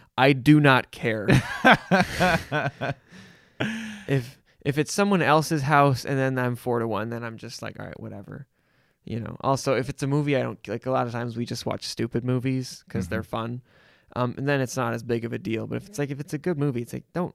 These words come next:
Speaker 1: don't ruin this. Don't ruin this."
Speaker 2: Everyone just put on your V R goggles and get
Speaker 1: Yeah.
Speaker 2: it, your own separate experience with your own volume.
Speaker 1: Yeah.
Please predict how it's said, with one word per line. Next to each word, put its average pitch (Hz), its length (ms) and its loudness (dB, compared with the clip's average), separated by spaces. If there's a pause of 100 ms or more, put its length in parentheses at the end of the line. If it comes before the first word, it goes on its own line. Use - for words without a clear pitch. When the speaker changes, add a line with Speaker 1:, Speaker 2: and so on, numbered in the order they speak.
(280)
Speaker 1:
don't 180 180 -4
ruin 113 340 -4
this. - 420 -10 (120)
Don't - 160 -10
ruin 107 260 -10
this." 117 340 -10 (160)
Speaker 2:
Everyone 101 360 0
just 95 180 -8
put 98 140 -6
on 92 160 -4
your 90 80 -4
V 90 220 -8
R 87 180 -4
goggles 82 640 -10
and 92 100 -14
get 87 140 -6
Speaker 1:
Yeah. 120 260 -2
Speaker 2:
it, 117 60 -10
your 104 160 -6
own 107 240 -2
separate 110 420 -2
experience 95 600 -6
with 87 100 -12
your 95 100 -6
own 92 220 -8
volume. 87 340 -4
Speaker 1:
Yeah. 117 260 -2